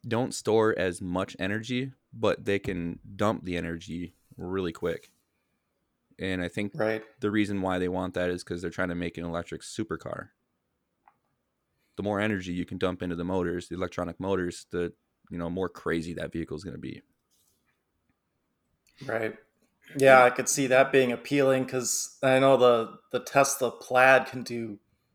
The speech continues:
Speaker 2: like, zero to sixty in one point eight seconds or something ridiculous. That's
Speaker 1: Who needs
Speaker 2: gotta
Speaker 1: anything
Speaker 2: be able
Speaker 1: more
Speaker 2: to
Speaker 1: than that? <laughs>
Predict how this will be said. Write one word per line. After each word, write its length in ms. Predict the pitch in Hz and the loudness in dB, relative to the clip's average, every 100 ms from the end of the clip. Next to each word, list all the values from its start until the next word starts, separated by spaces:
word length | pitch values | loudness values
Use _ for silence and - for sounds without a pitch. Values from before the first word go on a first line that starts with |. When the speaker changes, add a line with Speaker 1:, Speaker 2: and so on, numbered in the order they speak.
| _ - | _ -10
Speaker 2:
like, 240 | 120 - _ 175 _ _ _ _ _ _ | -10 -10 _ -20 _ _ _ _ _ _
zero 340 | - 135 139 127 | -4 4 6 6
to 80 | |
sixty 560 | 117 - 127 - 131 127 | 2 -2 -4 -4 -4 -2
in 160 | 117 110 | -2 0
one 220 | 123 123 | 0 0
point 280 | - 127 120 | 0 0 2
eight 220 | 120 113 | -4 -4
seconds 520 | - 117 - 127 - | -2 -2 -2 -6 -6
or 60 | 120 | -6
something 260 | - 120 123 | -6 -4 -6
ridiculous. 680 | 117 123 - 127 135 - - _ _ _ | -4 -6 -4 -4 -4 -6 -14 _ _ _
That's 240 | 117 147 147 | 2 2 4
Speaker 1:
Who 20 | |
needs 180 | 196 127 | 6 8
Speaker 2:
gotta 20 | |
Speaker 1:
anything 220 | 127 180 | 6 4
Speaker 2:
be 20 | |
able 120 | 170 185 | 2 2
Speaker 1:
more 80 | |
Speaker 2:
to 0 | |
Speaker 1:
than 120 | 139 90 | 2 0
that? 220 | 85 - | -4 -8
<laughs> 340 | - - - | -14 -14 -20